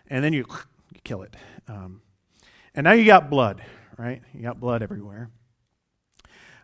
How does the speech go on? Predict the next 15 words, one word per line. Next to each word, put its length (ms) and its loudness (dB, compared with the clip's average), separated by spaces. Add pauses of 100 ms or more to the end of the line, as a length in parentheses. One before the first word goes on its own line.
Uh, 240 0
with 140 -4
the 80 0
burnt 280 10
offering, 360 4
you 80 0
take 200 4
the 80 0
blood 200 8
and 80 2
you 80 -4
kinda, 200 -2
like, 140 -2
splash 540 -2
it 100 -6